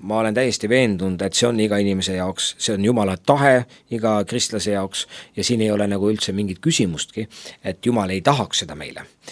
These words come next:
Nii et, äh, ma arvan, siin ei peaks ka keegi meelt heitma,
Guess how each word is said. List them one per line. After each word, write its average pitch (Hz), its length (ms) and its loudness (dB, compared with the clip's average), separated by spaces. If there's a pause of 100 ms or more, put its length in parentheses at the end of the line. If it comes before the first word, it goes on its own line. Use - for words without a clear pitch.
(200)
Nii 101 160 -4
et, - 260 -10
äh, 98 480 -2
ma 101 300 -2
arvan, 113 180 0
siin 127 140 0
ei 110 60 0
peaks 123 200 0
ka 107 160 -4
keegi 123 240 2
meelt 147 400 0
heitma, 101 400 -6